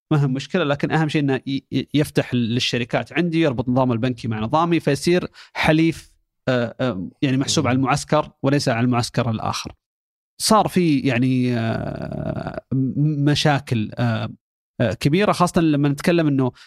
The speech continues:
Speaker 1: في بداياته، صح، كان يعطي الدول الأوروبية أغلب عدة الإعمار بعد، بعد الحرب، ولكن لما صار
Speaker 2: مع إنه هذيك ما كانت ديون، يعني، كانت تعتبر برامج
Speaker 1: لا، غير، غير المارشال،
Speaker 2: تشغلها وت-، إيه.
Speaker 1: غير المارشال بلان اللي كان
Speaker 2: مم.
Speaker 1: من أمريكا، هذه كان، اللي كان، كان من الصندوق، آه، بشكل مباشر.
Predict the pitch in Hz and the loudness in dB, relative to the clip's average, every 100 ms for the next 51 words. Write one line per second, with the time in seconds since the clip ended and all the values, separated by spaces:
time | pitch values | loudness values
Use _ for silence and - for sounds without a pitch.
0 | _ 151 139 147 165 143 - - 151 147 | _ -2 2 2 2 0 -2 0 2 2
1 | 131 139 127 135 - 135 117 139 139 123 | 2 0 2 2 2 0 2 2 2 2
2 | 135 123 120 127 - 110 123 127 110 107 | 0 0 -2 -4 -2 0 0 2 0 0
3 | 120 117 - - 202 - _ _ _ _ | 0 0 0 0 0 -2 _ _ _ _
4 | 143 160 165 151 151 202 214 202 - 170 | 0 2 2 2 2 2 2 0 0 0
5 | 202 202 208 214 208 175 160 110 127 95 | 2 0 0 0 0 0 0 0 0 0
6 | 87 90 120 113 113 135 110 95 92 95 | 0 0 0 0 2 2 0 -2 -10 -12
7 | 95 _ - 113 120 107 85 - - - | -16 _ -2 0 2 0 -2 -8 -10 -12
8 | _ _ _ _ _ _ - 165 143 120 | _ _ _ _ _ _ 0 2 2 2
9 | 220 156 208 170 160 139 151 139 110 110 | 2 4 4 4 4 4 2 2 0 0
10 | 131 95 95 190 156 139 - 117 113 107 | 0 0 2 2 2 0 -2 -4 -4 -6
11 | 110 127 117 123 123 117 113 113 123 127 | -4 -4 0 0 0 -2 -2 -4 -4 -2
12 | 139 143 135 127 - 131 117 127 120 120 | -2 0 0 0 0 -2 -2 -2 -2 -2
13 | 123 113 110 - - 127 - - - 131 | -2 -2 -4 -6 -6 -6 -6 -8 -8 -6
14 | 120 - - | -4 -6 -8